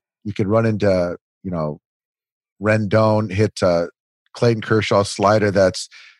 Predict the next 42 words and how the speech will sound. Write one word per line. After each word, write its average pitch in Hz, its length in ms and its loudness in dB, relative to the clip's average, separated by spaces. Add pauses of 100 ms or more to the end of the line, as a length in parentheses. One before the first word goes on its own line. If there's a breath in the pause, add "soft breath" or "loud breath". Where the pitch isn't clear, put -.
(200 loud breath)
three 120 260 4
inches 113 300 0
above, 101 520 2
above 104 340 2
the 104 80 0
ground, 107 340 2
off 110 160 2
the 107 80 -2
ground 107 500 0
for 98 180 4
a 92 60 4
homer. 101 540 2 (560 loud breath)
And 101 380 -4
it 113 180 0
just, 117 240 -2
that's, 113 320 0
that's 107 360 0
the 95 80 -6
thing. 110 220 -2
That's 117 200 4
the 101 80 0
great 110 340 2
thing 113 140 2
about 101 240 2
baseball, 107 440 0
but 98 340 0
it 113 120 2
isn't 120 400 4
one 110 160 0
of 104 60 2
those 101 160 -2
things 101 260 -4
where 95 260 2 (440 loud breath)
the 92 60 -2
best 117 320 2
team, 110 240 2
you 92 100 0
roll 107 220 2
'em 104 100 -2
out 104 260 0
there 107 240 2
and 95 380 -4